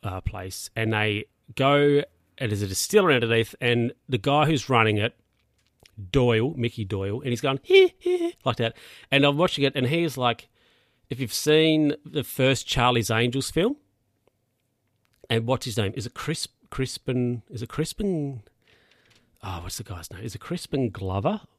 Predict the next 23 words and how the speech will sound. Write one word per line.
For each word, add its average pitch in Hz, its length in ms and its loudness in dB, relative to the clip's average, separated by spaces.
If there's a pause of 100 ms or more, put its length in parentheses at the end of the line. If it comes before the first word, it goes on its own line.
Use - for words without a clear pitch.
Or - 80 -12
am 107 80 -6
I 101 60 -8
making 104 440 -8
that 101 180 -8
up? 95 220 -12 (960)
Uh, 95 340 -12
I - 100 -16
think - 340 -12
that's - 160 -14
what 110 80 -14
his 92 100 -16
name 104 280 -12
is. - 340 -18 (2750)
Yes, 123 380 -2
Crispin 147 540 -2
Glover. 107 340 -2
He's 147 420 -2
in 143 140 2
it. - 280 -6 (1200)
And 117 180 0
he 156 340 4
plays 123 960 4